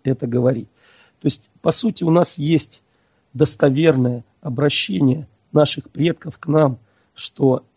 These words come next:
надо бороться с той информацией, которую несут,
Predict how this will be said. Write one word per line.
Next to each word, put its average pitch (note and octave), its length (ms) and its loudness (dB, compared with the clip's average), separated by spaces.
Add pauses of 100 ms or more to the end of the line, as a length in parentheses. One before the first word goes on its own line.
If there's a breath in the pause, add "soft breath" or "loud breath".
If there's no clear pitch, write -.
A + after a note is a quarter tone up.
(140)
надо C#3 280 4
бороться C#3 580 0 (360)
с - 140 -18
той C#3 200 2
информацией, C3+ 720 -2 (380)
которую D3+ 520 2
несут, C3+ 580 0